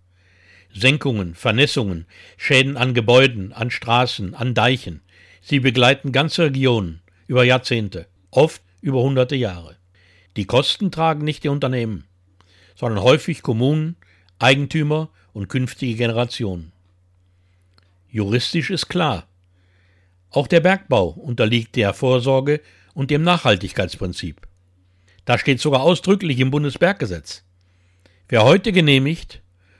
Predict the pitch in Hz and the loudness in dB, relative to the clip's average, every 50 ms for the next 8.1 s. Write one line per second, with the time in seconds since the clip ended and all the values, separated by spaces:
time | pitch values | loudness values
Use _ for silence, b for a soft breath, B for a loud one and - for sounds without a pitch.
0 | _ _ - 117 139 151 - 156 117 95 107 110 117 120 127 127 135 143 156 165 | _ _ -4 -2 0 0 0 0 -2 -2 2 4 6 6 6 6 4 0 -6 -8
1 | - _ _ _ _ _ _ _ _ _ _ _ _ _ _ - 185 175 165 180 | -10 _ _ _ _ _ _ _ _ _ _ _ _ _ _ 0 2 2 2 0
2 | - 135 113 104 90 92 87 - - 90 82 73 - _ _ _ _ _ _ _ | 0 0 0 0 0 -4 -8 -10 -10 -10 -10 -12 -18 _ _ _ _ _ _ _
3 | _ _ _ _ _ _ _ _ - 127 113 - - 131 110 113 117 139 151 151 | _ _ _ _ _ _ _ _ -2 -2 0 0 0 0 2 4 4 4 4 4
4 | 175 165 139 151 156 - - - - - - - - - _ b b b b b | 2 2 2 0 -2 -4 -6 -10 -14 -14 -16 -20 -20 -20 _ b b b b b
5 | b b b b b b b b b - - - 143 120 123 143 190 202 175 170 | b b b b b b b b b -10 -6 -4 -4 -2 0 2 2 2 0 -2
6 | 175 175 165 170 - - 160 - - 156 131 131 123 123 135 175 202 214 - 160 | -4 -4 -4 -4 -4 -4 -6 -4 -4 -2 0 0 2 2 0 0 -4 -6 -8 -10
7 | 151 - 123 127 135 120 - - 123 - - 131 110 98 107 139 170 - - 233 | -6 -4 -4 -4 -4 -4 -4 -6 -6 -4 -4 -6 -4 0 0 0 0 0 -2 -4
8 | 240 | -6